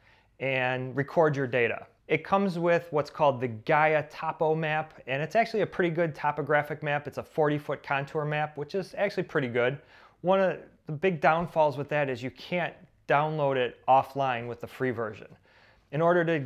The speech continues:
be able to get offline maps, you have to jump to their membership version. And in addition to offline maps, you get a few other maps and some other features offline. But really what you want is their premium version.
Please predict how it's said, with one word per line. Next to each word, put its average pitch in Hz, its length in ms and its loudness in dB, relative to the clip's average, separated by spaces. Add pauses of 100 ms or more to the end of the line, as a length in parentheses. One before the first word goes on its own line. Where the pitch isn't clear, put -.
(140)
be 160 120 0
able 156 160 2
to 139 100 2
get 139 200 -2
offline 151 440 2
maps, 151 240 -4
you 139 80 -2
have 120 100 -8
to 123 80 -6
jump 131 300 -4
to 127 140 -10
their 117 120 -4
membership 139 640 -2
version. 107 480 -10 (440)
And 131 500 -2 (300)
in 165 140 2
addition 180 380 2
to 170 540 0 (220)
offline 170 800 2
maps, 185 420 -4
you 147 120 -4
get 139 180 2
a 127 40 0
few 175 380 -2
other 160 300 4
maps 160 400 -2
and 131 160 -6
some 147 180 -8
other 147 200 2
features 139 500 -4
offline. 120 540 -2 (880)
But 143 140 -2
really 220 280 8
what 180 200 4
you 175 60 0
want 147 220 0
is 120 80 -6
their 120 100 -2
premium 160 560 -2
version. 110 420 -8